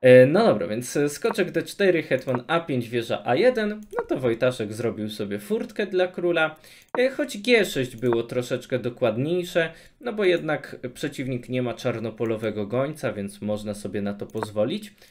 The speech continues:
No ale dobra, H sześć jest okej. No i tutaj raport zagrał hetman B cztery, teraz przeszedł do takiej końcówki, e, no, któr-, która raczej jest prosta do obrony. E, w partii król F osiem,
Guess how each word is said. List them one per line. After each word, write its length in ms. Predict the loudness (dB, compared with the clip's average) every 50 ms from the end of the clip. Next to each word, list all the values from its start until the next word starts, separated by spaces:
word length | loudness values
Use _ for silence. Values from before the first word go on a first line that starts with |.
| _ _ -4
No 80 | 0
ale 120 | 2 2 4
dobra, 280 | 2 2 0 0 -6
H 200 | -2 0 0 0
sześć 220 | 0 -2 -6 -8 -8
jest 160 | -10 -10 -12
okej. 340 | -8 -2 2 2 2 2 0 -8 -18 -20 -20 _ -8
No 100 | -4 -4
i 100 | -4 -4
tutaj 340 | -6 -4 0 4 6 6
raport 360 | 6 6 4 2 -2 -2 -2 -2
zagrał 340 | -2 -2 -2 0 -2 -4
hetman 400 | -2 -4 -6 -4 -2 -2 -2 0
B 120 | 0 -2 -2
cztery, 400 | -2 -2 2 2 4 4 2 0
teraz 300 | 0 0 -2 -2 -4 -4
przeszedł 440 | -8 -2 0 -2 0 0 -4 -6 -4
do 120 | -8 -4
takiej 340 | -4 -4 -4 -2 -4 -6 -4
końcówki, 720 | -4 -6 -6 -4 -4 -6 -6 -8 -8 -8 -6 -6 -6 -8 -12 -20 -20 -20 _ _ -6
e, 320 | -6 -4 -4 -6 -8 -10 -12 -16 -20 -20 _ _
no, 180 | -14 -14 -14 -14 -18 _ _ _ _ _ _ _
któr-, 360 | _ -4 -2 -2 -4 -6 -8 -14
która 640 | -10 -6 -6 -2 0 2 4 4 4 4 2 0 -4 -4
raczej 400 | -2 0 0 -2 -2 0 0 0
jest 180 | 0 0 -2 -2
prosta 440 | 4 6 6 6 6 4 0 0
do 140 | 2 4 2
obrony. 400 | 2 2 2 2 2 2 2 -4 -14 _ _ _ _ -20 _ _ _ _ -4 0
E, 160 | 2 2 2
w 120 | 0 2
partii 400 | 4 4 6 6 4 2 -2 -6
król 260 | -4 -2 -2 0 2 2
F 180 | 0 0 0
osiem, 500 | -2 -2 -2 0 0 0 0 0 -4 -8